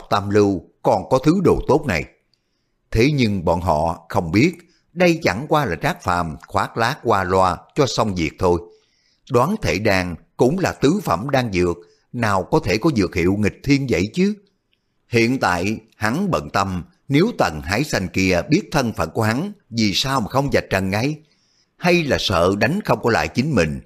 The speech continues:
cho nên đi gọi trợ thủ rồi? Nếu như vậy, hắn lưu lại chỗ này, chỉ mang đến phiền phức cho huynh muội của Đổng gia mà thôi. Nghĩ tới đây, Trác Phàm vội vàng nói, "Đổng huynh,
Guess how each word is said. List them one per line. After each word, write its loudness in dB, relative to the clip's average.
cho 2
nên 4
đi 0
gọi 2
trợ 2
thủ 2
rồi? 4
Nếu 4
như 4
vậy, 4
hắn -2
lưu 4
lại 2
chỗ 0
này, 0
chỉ 2
mang 0
đến 2
phiền 0
phức 4
cho 2
huynh 2
muội 2
của 0
Đổng 2
gia 2
mà -4
thôi. 2
Nghĩ 2
tới 2
đây, 0
Trác -2
Phàm -2
vội 2
vàng -2
nói, 0
"Đổng -2
huynh, 2